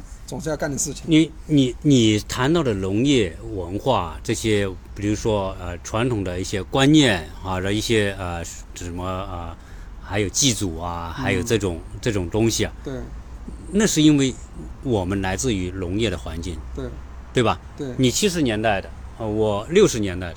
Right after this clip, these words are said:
Speaker 1: 嗯。
Speaker 2: 我们在那个时候，农业在我们的这个生活成长过程当中占据很重要的一个
Speaker 1: 对。
Speaker 2: 比重。
Speaker 1: 对。
Speaker 2: 但是之后的这些年轻人，
Speaker 1: 嗯。
Speaker 2: 可能除了生活在农村的人之外，大部分已经城市化的人，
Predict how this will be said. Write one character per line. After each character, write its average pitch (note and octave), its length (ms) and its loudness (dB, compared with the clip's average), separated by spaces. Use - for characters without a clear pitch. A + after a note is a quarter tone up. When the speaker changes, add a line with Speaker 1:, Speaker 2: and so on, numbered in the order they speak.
Speaker 1:
嗯。 C3 180 -8
Speaker 2:
我 D#3 160 8
们 G3+ 120 6
在 A#3+ 120 2
那 A3+ 120 2
个 D3 80 2
时 - 140 -4
候， G#2 140 2
农 A2 200 4
业 G3 360 2
在 E3+ 160 2
我 A2 160 2
们 G#2 200 -2
的 A#2 200 0
这 - 160 -2
个 A2 100 0
生 C#3+ 320 2
活 G#2+ 180 -2
成 A2+ 200 -4
长 G#2 120 -2
过 A#2+ 120 -4
程 A2 100 -4
当 A2+ 160 -2
中 A#2 160 -2
占 B2+ 160 -2
据 A2 80 -4
很 - 240 -6
重 F3 180 4
要 B2+ 140 4
的 F2+ 100 -4
一 F2 120 -8
个 F#2 140 -4
Speaker 1:
对。 B2 220 -6
Speaker 2:
比 F2+ 160 -2
重。 B2 180 2
Speaker 1:
对。 B2+ 200 -8
Speaker 2:
但 F#3+ 120 2
是 D#3 200 -2
之 G3 140 2
后 G3+ 280 2
的 F#2 140 -6
这 B2+ 100 -2
些 A2+ 140 -2
年 F#2 200 -4
轻 G2+ 220 -6
人， E2+ 100 -10
Speaker 1:
嗯。 C3 160 -10
Speaker 2:
可 B2 140 0
能 D#3+ 180 4
除 - 160 -4
了 D#3 80 2
生 C3+ 220 -4
活 B2+ 80 -4
在 A#2+ 120 -2
农 F#2+ 180 -4
村 C#3+ 160 -2
的 G#2 100 -4
人 E2+ 160 -10
之 F#2+ 140 -10
外， F#2 120 -8
大 F#3 180 -2
部 C#3 100 -2
分 C3+ 160 2
已 G2 80 2
经 F#2+ 140 -4
城 G#2 200 -6
市 C3+ 140 -2
化 A#2 200 -2
的 F#2+ 80 -6
人， E2+ 120 -10